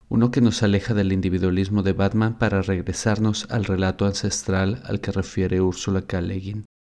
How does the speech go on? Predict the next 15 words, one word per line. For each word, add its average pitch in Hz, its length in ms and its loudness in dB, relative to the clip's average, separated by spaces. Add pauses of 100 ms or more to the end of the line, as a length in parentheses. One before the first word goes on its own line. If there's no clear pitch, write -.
(260)
donde 98 260 2
no 101 140 4
hay 107 140 4
un 110 100 2
actor 101 320 0
poderoso, 98 680 0 (180)
sino 101 320 -2
tan 98 160 0
solo 92 260 0
bolsas, 92 760 -2
objetos 117 580 -2
para 101 220 -2
recoger 95 500 -4
y 92 60 -2
conservar 92 760 -2